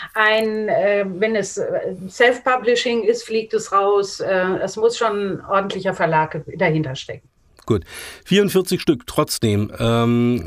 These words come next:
Speaker 2: Fra-, Frage vorweg, wie viele Jurymitglieder seid ihr?
Speaker 1: Fünf.
Speaker 2: Fünf.
Speaker 1: Plus den Organisator,
Speaker 2: Plus
Speaker 1: den
Speaker 2: den
Speaker 1: Juryorganisator.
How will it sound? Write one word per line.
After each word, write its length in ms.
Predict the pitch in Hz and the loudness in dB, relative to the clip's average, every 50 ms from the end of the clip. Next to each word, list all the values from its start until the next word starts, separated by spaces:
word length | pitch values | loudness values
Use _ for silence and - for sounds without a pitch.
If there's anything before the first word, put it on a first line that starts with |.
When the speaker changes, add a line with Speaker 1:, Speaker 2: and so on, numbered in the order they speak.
| - | -8
Speaker 2:
Fra-, 220 | - - 127 139 - | -4 -2 -2 -2 -2
Frage 300 | - - 143 143 151 147 | -2 0 0 0 2 2
vorweg, 300 | - 135 123 156 160 156 | 2 2 2 2 0 0
wie 80 | 156 | 0
viele 140 | - - 135 | 0 0 0
Jurymitglieder 680 | 123 143 156 185 190 170 175 170 - 151 156 147 131 | 0 0 2 2 2 2 0 0 0 0 0 0 2
seid 240 | 117 113 117 160 170 | 2 0 -2 -2 -4
ihr? 180 | - 202 214 233 - _ _ _ _ _ _ _ _ _ _ _ _ _ _ _ _ | -4 -4 -4 -6 -6 _ _ _ _ _ _ _ _ _ _ _ _ _ _ _ _
Speaker 1:
Fünf. 440 | _ - 262 202 156 156 - - - - - | _ 6 6 6 4 0 -6 -14 -20 -10 0
Speaker 2:
Fünf. 280 | - 143 117 98 - | 2 2 2 2 -2
Speaker 1:
Plus 460 | - - 262 285 302 311 302 - - - _ _ - | -2 0 2 4 4 4 2 -2 -8 -16 _ _ 2
den 220 | - 240 247 240 220 - | 4 4 4 2 0 2
Organisator, 1040 | 220 220 220 214 208 202 202 196 190 156 175 170 165 165 165 - 143 135 131 139 - - - | 4 4 6 6 4 4 4 2 2 2 4 4 4 2 2 0 -2 -2 -4 -8 -12 -16 -2
Speaker 2:
Plus 220 | - 139 139 175 | 2 2 2 4
Speaker 1:
den 140 | 175 147 - | 4 4 4
Speaker 2:
den 100 | 208 180 | 4 4
Speaker 1:
Juryorganisator. 1000 | 180 175 165 165 170 165 - - - - - _ 160 151 151 151 156 151 147 139 | 4 2 2 0 -2 -4 -6 -12 -20 -20 -12 _ -4 -4 -2 -4 -4 -8 -8 -10